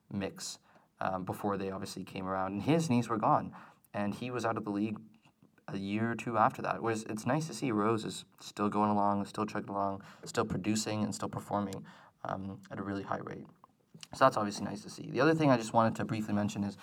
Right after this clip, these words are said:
surprises in the West, because, I mean, the fact that Memphis and the Clippers are tied for first is pretty incredible. I mean, people think that they'll probably obviously drop off. I mean, Houston has had a bad thing. I mean, they lost to Cleveland yesterday, which is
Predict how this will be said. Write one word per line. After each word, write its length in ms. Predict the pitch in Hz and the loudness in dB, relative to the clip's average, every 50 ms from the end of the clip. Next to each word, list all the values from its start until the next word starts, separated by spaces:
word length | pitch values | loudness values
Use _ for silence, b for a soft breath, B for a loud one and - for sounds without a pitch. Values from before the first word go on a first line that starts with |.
| B B B B | B B B B
surprises 500 | - - - - 110 104 104 98 98 98 | -12 -8 -2 -2 0 0 0 -2 -4 -6
in 60 | 98 | -6
the 60 | 101 | -2
West, 380 | 98 98 101 101 - - - - | 0 0 0 0 0 -4 -6 -4
because, 460 | - - - 98 101 101 98 - - B B B B B B B B | -6 -4 -2 0 0 0 0 -2 -6 B B B B B B B B
I 60 | 113 | 4
mean, 120 | 107 104 | 6 6
the 60 | 104 | 10
fact 180 | - 135 139 - | 12 10 10 10
that 140 | 120 110 - - - - | 8 -2 -2 -4 -14 -6
Memphis 500 | 113 107 107 104 104 - 98 92 - - | 0 2 2 2 2 0 -4 -4 -2 -2
and 100 | - 104 | -2 -2
the 60 | 101 101 | -2 0
Clippers 500 | - - 101 - - - 50 - - - | 2 2 2 4 4 2 2 0 0 0
are 320 | - 53 53 53 - - - | 2 4 4 4 2 0 -4
tied 300 | - - - 101 98 - | 0 4 6 6 6 4
for 100 | - 160 | 0 -10
first 380 | 160 - - 104 101 - - 113 | -6 0 2 2 2 2 2 0
is 180 | 107 92 - | 0 -2 -2
pretty 400 | - _ - - - 156 147 107 | -6 _ -4 0 2 2 2 0
incredible. 480 | 104 104 - - - - - - - - | -2 -4 -4 -4 -4 -4 -2 -4 -6 -4
I 40 | 104 | -4
mean, 240 | 101 101 104 101 B B B B B B B B - | -6 -6 -6 -6 B B B B B B B B -2
people 180 | 123 113 113 | 0 0 2
think 240 | 110 - 110 104 104 | 2 2 0 0 2
that 240 | 101 - - - - | 0 -2 -2 -2 0
they'll 160 | 101 104 101 | 2 2 2
probably 300 | 101 - 110 98 98 101 | 2 4 4 4 6 6
obviously 320 | 101 101 101 - - 104 | 4 4 2 -2 -6 -6
drop 260 | 95 - 107 107 101 113 | -2 2 2 4 8 10
off. 240 | 120 120 120 117 | 10 12 10 10
I 60 | 120 107 | 6 0
mean, 120 | 98 - | -4 -2
Houston 360 | - 110 107 107 - 104 101 | 2 2 2 2 2 0 -2
has 120 | 101 98 - | -2 -2 2
had 160 | 107 101 98 | 2 2 2
a 140 | 101 98 98 | 2 0 -2
bad 420 | - - 107 101 101 98 92 - | -4 -6 -4 -4 -4 -4 -6 -8
thing. 220 | - 104 104 101 101 | -6 -4 -2 0 0
I 40 | 101 | 2
mean, 120 | 101 98 | 2 2
they 100 | 104 104 | 4 4
lost 220 | 107 127 123 123 | 6 6 6 4
to 60 | - - | 2 -10
Cleveland 380 | - - 104 98 - - - | -8 -6 -6 -6 -6 -6 -8
yesterday, 280 | 76 - - - - - | -8 -8 -6 -6 -6 -4
which 200 | - - - 101 | -4 -6 -4 -6
is 180 | 98 - - | -6 -8 -8